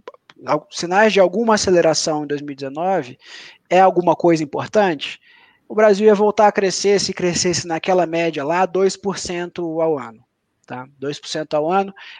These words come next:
é um pouquinho acima do que a gente tem de pib potencial e é um, um crescimento equivalente a uma recuperação cíclica da economia. Ou seja, não, não é um crescimento exuberante, não é um crescimento pra se bater palma, é um crescimento de país,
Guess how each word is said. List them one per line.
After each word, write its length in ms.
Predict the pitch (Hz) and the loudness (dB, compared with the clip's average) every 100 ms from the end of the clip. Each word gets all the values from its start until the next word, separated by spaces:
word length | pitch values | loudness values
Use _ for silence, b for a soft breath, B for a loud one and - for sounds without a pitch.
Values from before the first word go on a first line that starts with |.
| - | -2
é 60 | |
um 80 | 185 | 2
pouquinho 380 | 190 190 202 202 | 4 2 0 -2
acima 320 | 185 196 180 | -2 -2 -4
do 80 | 175 | -4
que 100 | 175 | -4
a 40 | |
gente 180 | 165 160 | -6 -8
tem 140 | 180 | -10
de 100 | 170 | -10
pib 220 | 160 170 - | -8 -8 -2
potencial 720 | 165 160 156 170 170 190 - B B - | -2 0 -2 -4 -2 -4 -8 B B -12
e 160 | 190 180 | 2 4
é 80 | 190 | 6
um, 460 | 208 208 196 180 | 2 -4 -10 -12
um 120 | 185 170 | -16 -4
crescimento 560 | 190 185 - 185 175 175 | 0 0 0 -2 -2 -4
equivalente 920 | - 170 170 170 170 208 - - - B B B - | -2 2 4 4 2 -4 -8 -8 -10 B B B 0
a 240 | 165 175 | 4 4
uma 180 | 180 175 | 4 0
recuperação 640 | 185 - 196 160 - 185 | 0 2 4 4 0 -4
cíclica 460 | - 190 185 180 185 | -4 -6 -4 -4 -2
da 80 | 180 | -2
economia. 560 | - 180 175 131 117 120 | -4 -10 -12 -12 -12 -10
Ou 100 | 151 | -10
seja, 320 | - 127 127 | -6 -6 -8
não, 200 | 147 190 | -10 -4
não 160 | 190 190 | 0 0
é 40 | |
um 80 | 202 | 2
crescimento 880 | 196 190 - 170 180 165 170 139 135 B B B _ _ _ _ _ _ | 2 2 0 0 -2 0 0 0 -4 B B B _ _ _ _ _ _
exuberante, 720 | 160 156 160 156 160 196 - 175 | -6 -2 2 4 4 0 -4 -6
não 120 | 165 | -4
é 60 | |
um 60 | 170 | -4
crescimento 540 | 165 160 - 151 151 | -4 -4 -4 -4 -8
pra 160 | 147 151 | -8 -6
se 120 | - | -2
bater 260 | 151 147 151 | -2 -2 -2
palma, 540 | - 151 165 180 180 | 0 2 2 -2 -6
é 80 | 156 | -6
um 80 | 151 | -6
crescimento 760 | 160 156 - 156 160 160 165 | -6 -6 -4 -4 -4 -6 -6
de 220 | 156 143 165 | -8 -6 -4
país, 720 | - 165 160 165 175 - | 2 4 4 2 -2 -2